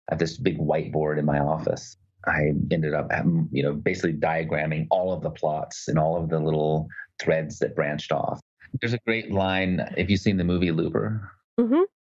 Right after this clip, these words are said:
Speaker 1: Joseph Gordon-Levitt and Bruce Willis are sitting at a table and they're trying to, like, explain the time travel element that's happening. And finally, it's like, "Well, look, if we keep talking like this, we'll be here all day playing around with straws. Let's just get on with the plot."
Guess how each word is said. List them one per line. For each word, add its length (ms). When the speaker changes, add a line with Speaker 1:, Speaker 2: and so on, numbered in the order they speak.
Speaker 1:
Joseph 240
Gordon-Levitt 460
and 300
Bruce 200
Willis 260
are 40
sitting 260
at 80
a 60
table 400
and 80
they're 220
trying 420
to, 100
like, 360
explain 540
the 260
time 260
travel 420
element 320
that's 180
happening. 500
And 200
finally, 260
it's 100
like, 280
"Well, 120
look, 140
if 60
we 80
keep 180
talking 240
like 140
this, 200
we'll 100
be 100
here 100
all 280
day 300
playing 220
around 200
with 80
straws. 420
Let's 100
just 220
get 80
on 140
with 60
the 140
plot." 300